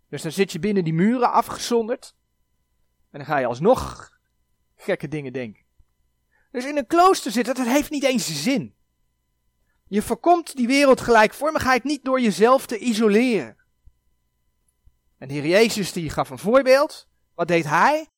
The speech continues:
Hij ging gewoon naar de zondaren toe. Hij ging naar de tollenaren toe. En de andere zondaren.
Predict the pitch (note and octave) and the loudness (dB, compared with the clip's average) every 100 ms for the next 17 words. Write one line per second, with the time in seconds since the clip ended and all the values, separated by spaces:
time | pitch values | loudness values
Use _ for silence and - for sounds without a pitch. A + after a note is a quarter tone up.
0 | _ _ - D4+ - G#3+ E3 C3+ - D3+ | _ _ -10 -10 -6 -6 -6 -10 -6 -2
1 | G#3+ D#3+ C3+ B2+ A#2 A2+ B2+ F3 A3 C4 | -2 -2 -6 -6 -6 -10 -10 -8 -8 -6
2 | A3+ F3 D#3 C3+ B2 C#3 D#3 D3+ C3+ A#2 | -6 -8 -10 -6 -4 -4 -8 -6 -6 -6
3 | A2 D#3+ A#3 G#3 G3+ E3 D#3+ F3 - _ | -8 -10 -8 -8 -10 -12 -12 -12 -12 _
4 | _ _ _ _ _ _ _ _ _ _ | _ _ _ _ _ _ _ _ _ _
5 | _ _ _ _ C3+ A2+ E3 F#3 F3 F#3 | _ _ _ _ -18 -14 -12 -10 -8 -8
6 | E3+ D3+ C#3 B2+ _ | -8 -8 -8 -12 _